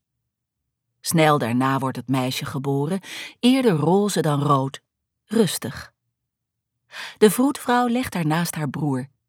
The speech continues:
die haar handje vastpakt en ophoudt met huilen. Iedereen lacht om de plotselinge stilte, behalve Adela, die nog uitgeput in het bed ligt.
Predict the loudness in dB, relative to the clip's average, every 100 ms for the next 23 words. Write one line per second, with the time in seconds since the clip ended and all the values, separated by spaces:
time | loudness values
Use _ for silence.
0 | _ -4 0 0 0 -2 -2 -4 -4 -4
1 | -4 -6 -6 -10 -20 -20 _ _ 0 2
2 | 0 -4 -2 -2 -2 -4 -2 0 0 -4
3 | -10 _ _ _ _ _ _ _ _ _
4 | _ _ -6 -2 0 0 0 0 -4 -8
5 | -20 _ -4 4 4 4 0 -6 -4 -2
6 | 0 0 -2 0 -2 -2 -8 -14 _ _
7 | _ _ _ -20 -18 2 4 4 2 0
8 | -2 0 2 0 0 -4 -8 _ _ _
9 | -2 0 2 0 0 -2 -4 -10 -6 -6
10 | -6 -2 -2 0 -4 -2 -4 -6 -10